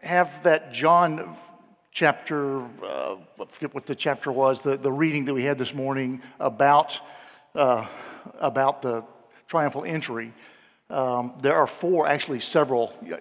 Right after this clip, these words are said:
Every gospel has that in it. And I picked that one because we're gonna use the Luke one as I'm preaching through it. So I wanted to hear both of those. They're all very similar,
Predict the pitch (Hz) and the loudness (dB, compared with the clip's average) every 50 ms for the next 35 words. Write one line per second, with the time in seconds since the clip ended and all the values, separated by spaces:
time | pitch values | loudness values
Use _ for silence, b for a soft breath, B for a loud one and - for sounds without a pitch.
0 | 80 - - 185 180 156 151 139 139 139 135 - - 139 120 107 113 135 135 131 | -10 -6 -2 -2 -2 -2 0 0 2 2 2 0 0 -2 -2 -2 0 2 4 6
1 | 131 127 117 113 120 123 117 113 117 139 - 143 147 135 120 110 123 - - - | 6 4 4 0 -4 -2 0 0 0 0 -2 -4 -4 -2 -2 -4 -4 -6 -10 -16
2 | B B B B B B B B - 131 123 123 135 131 - - - 208 202 - | B B B B B B B B -6 -4 0 0 0 0 0 0 0 0 0 -2
3 | 131 120 139 160 165 185 165 131 131 127 123 - 139 120 156 151 175 156 147 151 | -2 4 6 8 8 8 6 2 -2 -4 -4 -6 -6 -6 -4 -4 -4 -4 -4 -4
4 | 156 147 120 - 147 120 127 139 165 190 202 196 - 151 135 131 127 131 131 127 | -6 -6 -4 -4 -4 -4 0 2 4 4 4 2 -2 -4 -2 0 0 0 -2 -6
5 | - - - - - - 135 131 113 147 147 143 131 - 143 127 - - 120 110 | -10 -12 -18 -12 -6 -4 -2 -2 0 0 0 0 0 -4 -8 -8 -8 -8 -10 -10
6 | - - - 117 - - 135 156 180 175 - 131 147 175 147 117 107 - - 180 | -8 -6 -6 -6 -4 -6 -6 -4 -4 -4 -4 -6 -6 -6 -8 -8 -2 2 4 4
7 | 185 - - 147 120 101 - 123 110 120 127 127 135 143 151 170 175 165 160 131 | 4 4 -2 -8 -6 -2 0 0 0 0 -2 -4 -4 -2 -2 -2 -2 -4 -6 -8
8 | - - 160 131 107 113 135 175 | -6 -6 -6 -4 -4 -6 -8 -8